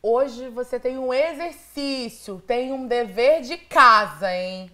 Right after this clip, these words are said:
Olha lá que é teacher Elaine. <laughs> Gente, é sério, eu tô brincando, mas a gente tá falando de algo tão sério e tão importante. Mas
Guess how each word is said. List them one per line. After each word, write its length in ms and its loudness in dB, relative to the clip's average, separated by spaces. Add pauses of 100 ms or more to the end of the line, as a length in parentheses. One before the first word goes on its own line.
(100)
Olha 380 0
lá 540 4
que 160 -8
é 40 -4
teacher 720 -10
Elaine. 720 -6
<laughs> 2000 -10
Gente, 500 -2
é 120 4
sério, 520 4
eu 120 -4
tô 140 -6
brincando, 580 -4
mas 100 -4
a 80 -6
gente 180 -14
tá 120 -4
falando 320 -8
de 160 -8
algo 240 -2
tão 320 -10
sério 580 -4
e 40 -14
tão 280 -6
importante. 880 -12 (480)
Mas 200 -6